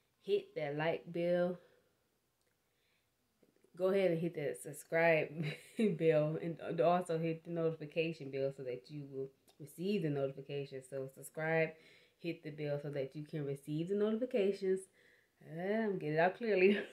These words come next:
<laughs> Go ahead and like the video. And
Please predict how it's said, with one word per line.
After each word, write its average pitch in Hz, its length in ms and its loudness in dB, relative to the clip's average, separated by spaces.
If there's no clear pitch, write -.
<laughs> 254 320 8
Go 165 300 10
ahead 170 260 6
and 147 160 2
like 156 260 2
the 240 100 -6
video. 208 720 2
And 220 580 0